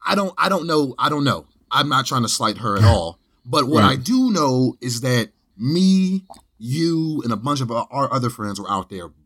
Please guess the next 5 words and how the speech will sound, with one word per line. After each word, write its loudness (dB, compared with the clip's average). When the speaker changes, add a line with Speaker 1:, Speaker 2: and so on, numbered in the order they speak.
Speaker 1:
balling -4
every -2
day. -8
Speaker 2:
Yes. 2
Speaker 1:
Like, 0